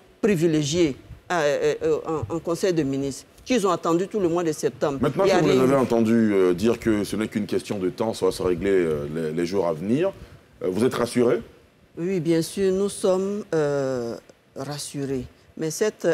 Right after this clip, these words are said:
Speaker 1: assurance, on a pu la voir lorsqu'on a eu, euh, on va dire, un document écrit, hein, qui marque un engagement. Et après ce document écrit, nous avons demandé à notre ministre, qui acceptait d'ailleurs de nous accompagner,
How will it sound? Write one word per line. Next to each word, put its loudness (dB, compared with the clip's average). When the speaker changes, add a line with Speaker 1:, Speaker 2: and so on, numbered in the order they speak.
Speaker 1:
assurance, -4
on -4
a 0
pu -8
la 0
voir -4
lorsqu'on -4
a -6
eu, -4
euh, -2
on -4
va 0
dire, 0
un 2
document -4
écrit, 0
hein, -4
qui -4
marque -2
un 0
engagement. -2
Et 2
après 0
ce -4
document -2
écrit, -2
nous -2
avons 0
demandé 2
à 2
notre -2
ministre, -2
qui 0
acceptait -2
d'ailleurs 0
de -6
nous -4
accompagner, -4